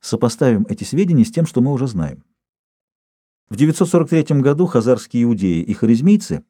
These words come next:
по свидетельству Масуди, были в союзе. В девятьсот шестьдесят пятом году хазарская держава пала. Следовательно, колебания политики Хорезма имели место в промежутке между этими датами. Логично думать, что шансы царя Иосифа упали после поездки Ольги в Константинополь в девятьсот пятьдесят седьмом году.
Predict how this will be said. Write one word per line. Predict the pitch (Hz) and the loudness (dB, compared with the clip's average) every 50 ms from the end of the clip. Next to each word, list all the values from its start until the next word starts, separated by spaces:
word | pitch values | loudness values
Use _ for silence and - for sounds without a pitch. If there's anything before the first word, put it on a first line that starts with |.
| _ _ _ _ | _ _ _ _
по | - 104 | -2 -2
свидетельству | - - 110 113 117 90 98 - - 107 | 0 2 2 2 2 0 -2 -4 -2 0
Масуди, | 101 104 107 104 - - 190 196 175 139 | 2 2 2 0 0 -2 0 0 0 0
были | 101 123 147 | 2 0 0
в | 160 - | -2 -4
союзе. | - - 156 131 92 76 65 - - _ _ _ _ _ _ _ _ _ _ _ _ _ _ _ _ _ _ _ | -4 -2 -2 -2 -2 -4 -4 -10 -16 _ _ _ _ _ _ _ _ _ _ _ _ _ _ _ _ _ _ _
В | 95 85 | -6 0
девятьсот | 85 120 127 143 - - - 226 226 | 2 2 2 2 0 0 -2 -2 0
шестьдесят | - 185 165 - 160 143 - | 0 -2 0 0 -2 -2 0
пятом | - 113 95 92 101 104 110 | -2 -4 -2 0 0 0 2
году | 135 156 175 214 | 2 0 0 -2
хазарская | 196 - 117 98 120 160 170 - - 180 | 0 0 0 0 0 -2 -4 -2 -4 -2
держава | 165 156 127 104 110 143 156 170 170 | 0 0 -2 0 0 -2 -2 -2 -4
пала. | 170 _ 117 90 73 65 60 _ _ _ _ _ _ _ _ _ _ _ _ _ _ _ _ _ _ _ _ _ _ _ - | -2 _ -2 -2 -2 -6 -12 _ _ _ _ _ _ _ _ _ _ _ _ _ _ _ _ _ _ _ _ _ _ _ -4
Следовательно, | - 139 143 123 123 117 113 117 98 101 90 | 0 0 2 2 2 0 2 2 0 0 0
колебания | - 117 120 120 123 135 135 131 127 | 0 0 2 2 2 2 4 2 2
политики | 117 127 123 127 120 117 107 110 | 4 2 0 0 -2 -4 -8 -16
Хорезма | 107 - 120 117 135 165 170 139 113 92 - - _ _ _ _ _ _ _ _ _ _ | -6 -2 -2 0 0 0 2 2 2 2 0 -4 _ _ _ _ _ _ _ _ _ _
имели | - 80 82 98 117 135 | -4 0 2 2 2 2
место | 143 151 151 - - 143 | 2 0 0 -2 -4 -4
в | |
промежутке | - - 143 147 160 160 185 226 226 226 233 | -2 0 2 4 4 4 2 0 0 2 2
между | 113 98 85 76 90 | 2 2 2 0 -4
этими | 87 - 90 104 | -2 0 0 0
датами. | 107 107 85 - - 73 71 - _ _ _ _ _ _ _ _ _ _ _ _ _ _ _ _ _ _ _ _ _ | 2 0 -2 -4 -10 -14 -14 -14 _ _ _ _ _ _ _ _ _ _ _ _ _ _ _ _ _ _ _ _ _
Логично | 113 127 156 156 190 208 - - 170 160 | 0 0 0 2 0 -2 0 0 0 0
думать, | 156 160 139 117 | 2 2 2 2
что | - - - | 2 0 -4
шансы | 120 - - 151 156 135 - 120 | -4 0 0 -2 -2 -2 -6 -4
царя | - 139 131 135 131 131 | -2 -2 0 0 0 0
Иосифа | 139 139 139 127 - 110 - - | 0 0 -2 -4 -4 -8 -2 0
упали | 120 117 110 117 160 170 165 151 | 0 0 2 2 0 0 0 -2
после | 147 - 110 - 110 107 | -4 -4 -8 -6 -6 -2
поездки | - 120 127 135 135 - - _ 127 | -2 0 0 0 -2 -4 -4 _ 0
Ольги | 127 127 117 113 110 | 0 2 0 0 -2
в | - | 0
Константинополь | - 117 107 - 123 113 113 123 123 143 160 - 113 98 | 0 -2 0 2 0 0 2 2 0 0 0 0 -2 -4
в | 87 | -2
девятьсот | 95 101 98 - 127 123 | -4 -4 -2 -4 -6 -4
пятьдесят | - 120 107 117 110 - | -4 -4 -4 -4 -4 -2
седьмом | 113 113 117 110 110 | 2 2 4 4 4
году. | 107 110 85 - - - | 2 -2 -6 -6 -12 -16